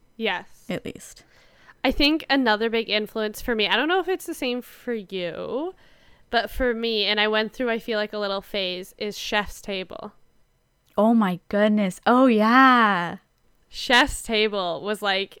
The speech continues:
Speaker 1: we, like, we talk about, we do a lot of comfort food and all this kind of stuff, but I feel like Chef's Table was, like, our first kind of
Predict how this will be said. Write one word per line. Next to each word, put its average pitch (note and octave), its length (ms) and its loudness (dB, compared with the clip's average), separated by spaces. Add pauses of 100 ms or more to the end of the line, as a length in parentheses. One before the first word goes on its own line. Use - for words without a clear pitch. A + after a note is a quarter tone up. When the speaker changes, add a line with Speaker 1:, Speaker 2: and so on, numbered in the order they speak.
(360)
Speaker 1:
we, D4+ 240 2
like, C4+ 360 0
we E4 120 4
talk C#4+ 240 2
about, A3 200 0
we A#3 120 -4
do B3+ 160 -2
a - 20 2
lot A3+ 140 2
of A3 80 -4
comfort G3 420 -6
food F#3+ 300 -8
and F#3 100 -6
all F3+ 120 -6
this F#3+ 160 -10
kind F#3 160 -10
of G3 80 -10
stuff, G3 200 -8
but G#3 120 -8
I G#3 40 -4
feel B3 160 -2
like C4 140 0
Chef's - 320 -2
Table G#3+ 300 -4
was, A3 140 -8
like, G3+ 140 -6
our F#3+ 140 -2
first - 380 -8
kind A3 240 -2
of G3+ 180 -6